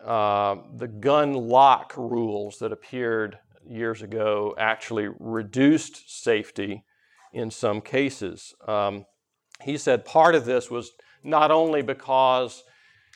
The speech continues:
if your firearm is locked, then you can't get to it as easily if somebody's breaking into your house with the intent to do you harm, but also because the regulation puts a kind of a stigma,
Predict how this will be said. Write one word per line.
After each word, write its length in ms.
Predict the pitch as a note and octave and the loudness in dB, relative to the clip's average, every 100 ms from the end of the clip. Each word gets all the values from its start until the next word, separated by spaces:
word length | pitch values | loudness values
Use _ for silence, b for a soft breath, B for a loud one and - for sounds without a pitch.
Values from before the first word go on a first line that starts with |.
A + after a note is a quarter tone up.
| b | b
if 300 | - C3 C3+ | -10 -10 -8
your 600 | B2+ C3+ C3+ B2+ B2+ B2+ - | -4 0 2 2 0 -4 -2
firearm 600 | D3 C#3 C#3 C3 B2 B2 | 2 4 4 4 2 -2
is 360 | A2+ A2 A2 - - | -4 -8 -10 -20 -20
locked, 760 | A#2 A#2 C#3+ D3+ B2+ A#2 - | -10 0 6 6 6 2 -6
then 280 | B2 B2 A#2+ | -8 -6 -8
you 160 | A2+ A2+ | -10 -12
can't 400 | - C3+ G2 G2 | -8 -8 -8 -4
get 240 | C#3+ C#3 | -4 -4
to 140 | - C3 | -6 -4
it 100 | A#2 | -4
as 160 | A#2 | -4
easily 420 | C3 C#3 B2 B2+ | -2 -2 -2 -2
if 100 | A#2 | -2
somebody's 360 | - B2 A2+ A2 | -4 -6 -6 -8
breaking 400 | - B2 B2 A#2+ | -2 -2 -2 -6
into 160 | A#2 A2 | -6 -6
your 100 | G#2 | -8
house 380 | G#2+ A#2 A#2 - | -2 -2 -2 -6
with 120 | A#2 | -10
the 80 | A2+ | -10
intent 320 | G2+ B2 F#2+ | -8 -10 -10
to 80 | G2+ | -12
do 100 | A2+ | -12
you 140 | G#2+ | -10
harm, 360 | G#2+ E3+ D3+ C3+ | -4 0 0 2
but 120 | B2+ | 2
also 320 | D3+ F3 C3+ | 2 2 -2
because 440 | A#2 - B2 A#2 | -6 -4 -6 -6
the 200 | - A2+ - b b | -6 -8 -8 b b
regulation 720 | B2+ D3 C3 C3 C3 C3 B2+ | 0 0 0 -2 -2 -2 -10
puts 240 | A#2+ C#3+ C#3+ | -8 -8 -6
a 60 | |
kind 260 | B2 C3+ C3 | -6 -2 -2
of 80 | G#2 | -2
a 60 | |
stigma, 800 | G2 - - - F3+ A2+ G2 G#2+ | -6 -10 -6 -2 0 -2 -4 -6